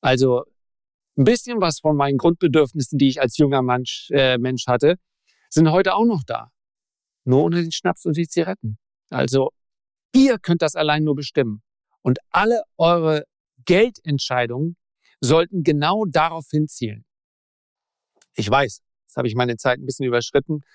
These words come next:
Und das ist natürlich was, darüber könnte man entweder ein Buch schreiben oder, äh, man versucht es mal im Podcast über zwanzig, fünfundzwanzig Minuten. Nur so eine Idee, schreibt mir mal in die Kommentare rein.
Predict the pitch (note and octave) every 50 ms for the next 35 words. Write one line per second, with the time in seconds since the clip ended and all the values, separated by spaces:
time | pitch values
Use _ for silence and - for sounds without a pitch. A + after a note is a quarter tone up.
0 | _ - - _ - - B2+ C3 B2 C#3+ C3+ C#3+ C#3 B2+ - C3+ C3 A2 A#2+ C3
1 | - - B2 A2 A#2+ A#2+ A#2 G#2+ - - B2 A#2 A2+ A#2+ A#2 - - C3+ C#3+ -
2 | - - B2+ A#2+ A#2+ A#2+ A#2 A2+ A2+ A2 _ _ _ _ _ _ _ _ _ -
3 | A#2+ A2 F3+ G#3+ F#3 - - - F3 E3+ E3 E3+ D#3+ D#3 D#3 - E3 E3 E3+ E3+
4 | E3+ E3 E3 E3 E3 E3 - D#2 D#2 D#2 D#2 D#2+ D#2 D#2 D#2 D#2 - C#3 - -
5 | - - A#2+ A#2+ A#2+ - - _ A2+ G#2+ G#2+ G#2 - _ A#2 A#2 - _ - G#2+
6 | A2+ G#2+ - - A#2+ A2 G#2+ - - - A2 G#2 - - _ _ _ B2 A2+ A2
7 | G#2 - - A2 G#2 - - G#2+ A2 A2 A2 G#2+ - _ - _ _ _ _ _
8 | _ _ _ - C#3 C#3+ E3 G3+ G3 F3+ F#3 E3 D#3 D#3+ D3+ C3+ A#2+ D3 D#3 F3
9 | F3+ - - - D3 E3+ F#3 - F#3 F3+ E3+ E3 D#3+ D#3+ D#3+ D#3+ D#3+ D#3+ D#3+ _
10 | _ - D3+ D3+ D3+ D#3 D#3 D3+ C3+ C#3 C3+ - - C3+ C3+ C3 A2+ B2 C3 C#3+
11 | C#3 C3+ C3 C3+ C#3 C#3 B2+